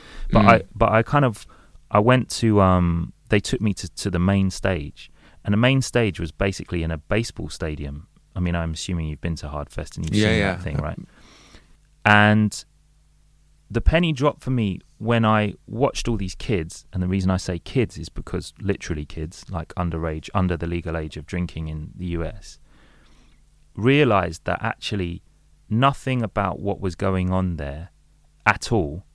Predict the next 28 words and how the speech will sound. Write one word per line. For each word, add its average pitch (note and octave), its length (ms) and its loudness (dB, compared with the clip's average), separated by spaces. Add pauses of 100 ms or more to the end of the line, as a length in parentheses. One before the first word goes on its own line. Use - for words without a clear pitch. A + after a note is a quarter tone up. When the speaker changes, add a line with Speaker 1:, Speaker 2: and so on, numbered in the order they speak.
(380)
Speaker 1:
had G#2 360 -2
any A#2+ 260 2
relationship G2+ 920 -2 (360)
whatsoever G#2 920 0 (200)
to - 120 -6
club - 320 -2
culture F2 420 -4
or F2+ 180 -4
nightclubs. F#2+ 680 -4 (560)
Speaker 2:
No. G2+ 160 0
Speaker 1:
And G#2+ 220 4
that A2+ 160 4
it's G#2+ 220 -2
my C3+ 280 4
bad D#2+ 300 0
because - 280 -6 (100)
I've A#2 200 4
constantly F#2+ 560 -4
been F2 220 -2
associating F2 760 -4 (100)
D A#2 180 0
Js E2 560 -6 (300)
with E2 120 -8
clubs, - 420 0 (300)
D A#2 160 0
Js F2 360 -2
with D#2+ 120 -8
nightclubs, - 540 -2